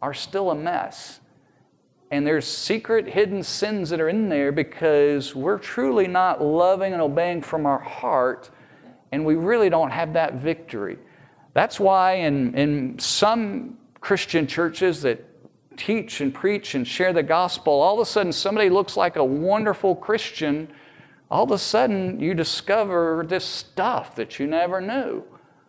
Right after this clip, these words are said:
Why? 'Cause there's a life of conformity, and there was not the full victory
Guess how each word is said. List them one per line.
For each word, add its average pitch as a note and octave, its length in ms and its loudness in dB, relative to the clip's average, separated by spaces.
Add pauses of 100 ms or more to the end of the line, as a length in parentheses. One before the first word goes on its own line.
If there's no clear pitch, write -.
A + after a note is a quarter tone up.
(260)
Why? C3 480 0 (340)
'Cause C#3+ 220 0
there's D3+ 300 2
a C#3 40 2
life C#3 500 2
of G#3 140 0
conformity, D#3 1040 0 (1200)
and C#3 160 -2
there C#3 80 0
was C3+ 160 -4
not D#3 400 0
the C#3 80 0
full D#3+ 360 0
victory B2+ 800 -2